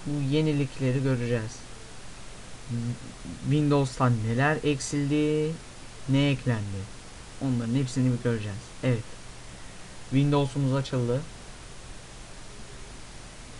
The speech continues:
Biraz kasabilir çünkü Oracle kullandığım için. Evet. İlk başta şu başlat menüsüne benzer, yani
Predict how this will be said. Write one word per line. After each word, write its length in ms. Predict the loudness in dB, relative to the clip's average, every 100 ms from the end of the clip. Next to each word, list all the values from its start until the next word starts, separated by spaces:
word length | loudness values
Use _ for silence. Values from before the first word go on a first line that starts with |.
| -12 -12 -12 -12 0
Biraz 380 | 6 8 8 6
kasabilir 520 | 4 6 4 6 2 0
çünkü 340 | -2 2 4 4 2 -10 -12 -12 -12 -14 -14 -14 -14 -2
Oracle 380 | 6 6 8 6 6
kullandığım 440 | 4 2 4 2
için. 280 | 2 0 -2 -4 -10 -12 -12 -14 -14 -14 -16 -14 -14 -14 -14 -14 -14 -14 -14 -14 -14 -14 -14 -14 -14 -14 -12 -10 -10 -10 -10 -10 -10 -4
Evet. 260 | 2 2 2 -2 -12 -14 -14 -14 -6
İlk 220 | -4 4
başta 360 | 6 6 6 0
şu 300 | 4 6 6 6
başlat 400 | 4 4 2 2
menüsüne 520 | 4 2 2 2 4
benzer, 320 | 6 4 4 4
yani 200 | 4